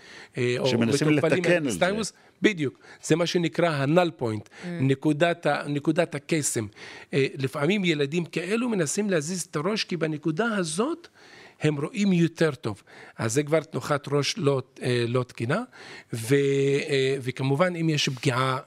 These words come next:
Speaker 1: אה, ברשתית תפקודית שאפשר לטפל בה. עכשיו, הטיפולים הם מתחלקים. אה, אה, קודם כל, אנחנו צריכים לשפר את הראייה, כי ברגע שאתה משפר את הראייה,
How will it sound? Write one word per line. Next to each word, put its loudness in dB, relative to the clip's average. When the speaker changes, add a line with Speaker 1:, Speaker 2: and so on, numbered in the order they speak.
Speaker 1:
אה, -2
ברשתית -2
תפקודית -2
שאפשר -2
לטפל -6
בה. -12
עכשיו, 0
הטיפולים 0
הם 2
מתחלקים. -4
אה, 0
אה, 0
קודם 2
כל, -2
אנחנו -2
צריכים -2
לשפר 0
את -8
הראייה, -6
כי -8
ברגע 0
שאתה -4
משפר -2
את -8
הראייה, -4